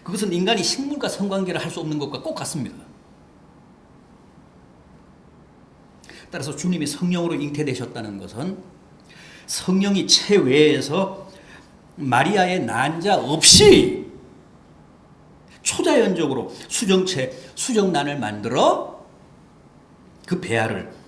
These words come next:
마리아의 아기 집에 이식해서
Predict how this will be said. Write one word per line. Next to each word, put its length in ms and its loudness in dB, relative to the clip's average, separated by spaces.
마리아의 480 -6
아기 240 -10
집에 340 -14
이식해서 960 -8